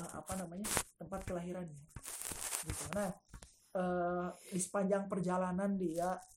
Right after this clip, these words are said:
untuk balik lagi ke hulu itu, kalau di National Geographic, B B C Earth itu, kita lihat sudah ada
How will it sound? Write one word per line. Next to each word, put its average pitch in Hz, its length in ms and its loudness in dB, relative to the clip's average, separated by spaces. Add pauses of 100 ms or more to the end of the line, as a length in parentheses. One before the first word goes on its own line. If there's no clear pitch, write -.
(240)
untuk 180 300 -2
balik 180 260 2
lagi 180 240 2
ke - 80 -4
hulu 180 300 2
itu, 180 260 -2 (480)
kalau 160 160 -2
di 165 160 0
National 180 480 0
Geographic, 160 560 -2
B 160 140 -4
B 151 160 0
C 156 240 -6 (400)
Earth 175 240 0
itu, 170 240 -8 (480)
kita 180 200 -2
lihat 175 280 2 (200)
sudah 202 380 4
ada 196 240 6